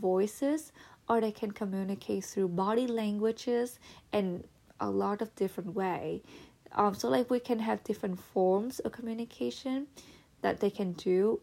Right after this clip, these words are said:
to connect with the school, with the teacher, and with,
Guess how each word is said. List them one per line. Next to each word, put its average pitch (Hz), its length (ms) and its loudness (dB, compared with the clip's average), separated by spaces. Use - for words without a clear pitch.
to 190 340 -2
connect 180 480 -6
with - 120 -6
the 196 80 -2
school, 254 640 0
with 220 160 -4
the - 100 -8
teacher, 233 640 -4
and 180 320 -6
with, 180 360 2